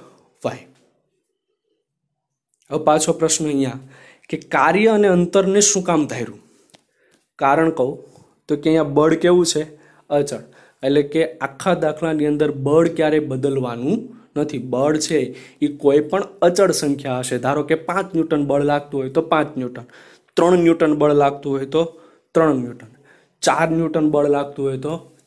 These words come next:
ચાર ન્યૂટન. અહીંયા ન્યૂટન એ બળનો એકમ છે, પરંતુ અહીંયા આપણે એની પાછળની કોઈ કયો એકમ છે એની કોઈ ચર્ચા કરવા નથી. અહીંયા ફક્ત આપણે શું વાપરવાનું છે?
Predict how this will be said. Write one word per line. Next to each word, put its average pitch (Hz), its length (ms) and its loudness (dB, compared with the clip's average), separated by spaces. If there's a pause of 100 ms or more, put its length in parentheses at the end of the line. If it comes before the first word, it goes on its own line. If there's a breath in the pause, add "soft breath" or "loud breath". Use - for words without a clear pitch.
ચાર 156 320 2
ન્યૂટન. 113 280 -8 (240 loud breath)
અહીંયા 135 300 -2
ન્યૂટન 151 320 2
એ - 20 0 (140)
બળનો 165 320 4
એકમ 139 280 -4
છે, - 80 -10 (120)
પરંતુ 156 320 -2 (160)
અહીંયા 160 340 4
આપણે 139 260 -6 (680 loud breath)
એની 156 260 0
પાછળની 175 640 0
કોઈ 175 220 2 (100)
કયો 156 240 0 (320)
એકમ 151 300 -4
છે 165 160 -6
એની 156 180 -4
કોઈ 160 160 -2
ચર્ચા 147 320 -4
કરવા 151 220 -2
નથી. 160 220 -4
અહીંયા 151 260 2
ફક્ત - 260 -10
આપણે 156 340 0
શું 180 140 2
વાપરવાનું 135 600 0
છે? 151 80 -6